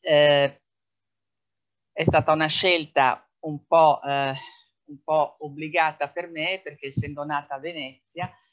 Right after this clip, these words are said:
e, ehm, orgogliosa di essere nata a Venezia, volevo iniziare, eh, questa, eh, disamina, eh, con, eh, l'orologio zodiacale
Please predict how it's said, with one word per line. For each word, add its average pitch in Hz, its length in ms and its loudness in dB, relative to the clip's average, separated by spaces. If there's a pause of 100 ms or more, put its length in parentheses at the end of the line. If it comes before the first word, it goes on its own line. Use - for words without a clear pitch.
(420)
e, 151 360 -2
ehm, 135 760 -4 (720)
orgogliosa 151 640 -2
di 131 100 -8
essere 139 260 -8
nata 139 260 -8
a - 20 -10
Venezia, 156 720 -6
volevo 131 500 -14
iniziare, 143 680 -8 (400)
eh, 131 500 -6
questa, 131 760 -6
eh, 123 80 -16
disamina, 135 840 -6
eh, 123 640 -10 (520)
con, 131 300 -4
eh, 131 480 -12
l'orologio 131 640 -8
zodiacale 123 1000 -16